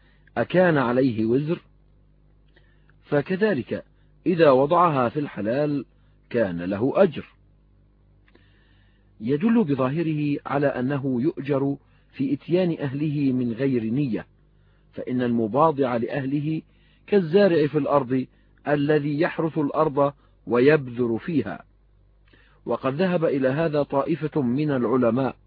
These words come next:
ومال إليه أبو محمد بن قتيبة في الأكل والشرب والجماع، واستدل بقول النبي صلى الله عليه وسلم:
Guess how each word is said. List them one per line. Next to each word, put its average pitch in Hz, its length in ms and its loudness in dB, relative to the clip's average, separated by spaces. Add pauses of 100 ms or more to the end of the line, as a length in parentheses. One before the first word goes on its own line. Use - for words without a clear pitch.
(960)
ومال 127 440 2
إليه 143 480 0
أبو 135 280 0
محمد 151 440 -2
بن 131 180 -4
قتيبة 139 600 -2 (400)
في - 120 -4
الأكل 151 400 -2
والشرب 139 560 0
والجماع، 123 760 0 (880)
واستدل 143 600 2
بقول 139 420 2
النبي 135 520 0
صلى 135 260 0
الله 135 360 2
عليه 131 220 0
وسلم: 123 540 -2